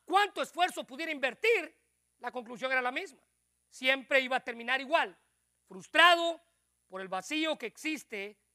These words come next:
en todos los que podemos experimentar en nuestra vida.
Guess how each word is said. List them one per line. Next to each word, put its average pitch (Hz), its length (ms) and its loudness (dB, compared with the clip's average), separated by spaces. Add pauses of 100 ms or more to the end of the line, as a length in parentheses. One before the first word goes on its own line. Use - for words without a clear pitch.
(220)
en 175 160 -18
todos 247 500 -2
los 185 140 -20
que 185 120 -16
podemos 190 400 -14
experimentar 180 720 -16 (320)
en 170 140 -20
nuestra 175 320 -14
vida. 156 260 -20